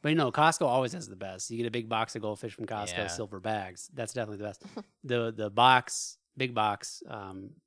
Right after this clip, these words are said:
Speaker 1: where you fold it forward and then, or gather it, gather
Speaker 2: You
Speaker 1: it
Speaker 2: gather
Speaker 1: back.
Speaker 2: it forward,
Speaker 1: <laughs>
Speaker 2: yeah.
Speaker 1: Gather it forward. Those fold
Speaker 2: Mm-hmm.
Speaker 1: spouts.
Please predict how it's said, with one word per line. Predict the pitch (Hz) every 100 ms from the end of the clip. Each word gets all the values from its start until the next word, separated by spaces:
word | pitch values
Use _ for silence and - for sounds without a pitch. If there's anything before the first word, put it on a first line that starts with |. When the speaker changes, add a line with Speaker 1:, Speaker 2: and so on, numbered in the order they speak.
| _ _ _ _ _
Speaker 1:
where | - 110
you | 101
fold | - 117 110
it | 107 -
forward | 117 107 107
and | 104 104 -
then, | 277 120 -
or | - 120
gather | 110 113 110 107
it, | 110 - _ _ -
gather | - 117
Speaker 2:
You | 113
Speaker 1:
it |
Speaker 2:
gather | 110 98 98 92
Speaker 1:
back. | -
Speaker 2:
it | 90
forward, | 87 87 87
Speaker 1:
<laughs> |
Speaker 2:
yeah. | -
Speaker 1:
Gather | 135 131 131
it | 113
forward. | 110 110 113 117 - - - _ _ - _ -
Those | 123 127
fold | - 113 107 107
Speaker 2:
Mm-hmm. | - - - -
Speaker 1:
spouts. | - - 110 104 - -